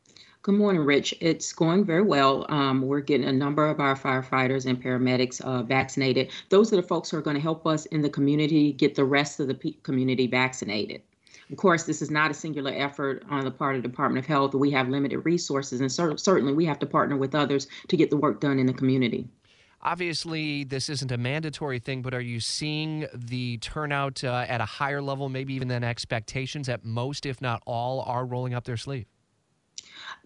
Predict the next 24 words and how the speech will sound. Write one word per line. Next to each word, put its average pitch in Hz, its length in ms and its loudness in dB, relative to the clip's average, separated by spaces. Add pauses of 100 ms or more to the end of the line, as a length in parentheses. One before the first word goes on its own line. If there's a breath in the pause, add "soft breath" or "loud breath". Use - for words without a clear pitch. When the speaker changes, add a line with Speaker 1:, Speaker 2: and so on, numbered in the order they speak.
Speaker 1:
We're 214 240 8
getting 247 260 8
more 220 180 8
and 220 80 6
more 202 140 2
people 208 320 0
who 185 100 0
are 175 60 2
changing 190 380 2
their 180 80 0
minds. 160 360 2
Initially, 185 460 4
folks 165 280 0
were 175 80 0
very 160 260 2
hesitant, 156 440 0
but 147 140 2
as 151 140 0
they 156 120 4
see 175 420 4
their 147 140 2
colleagues 160 520 0
get - 160 -2
vaccinated 156 720 0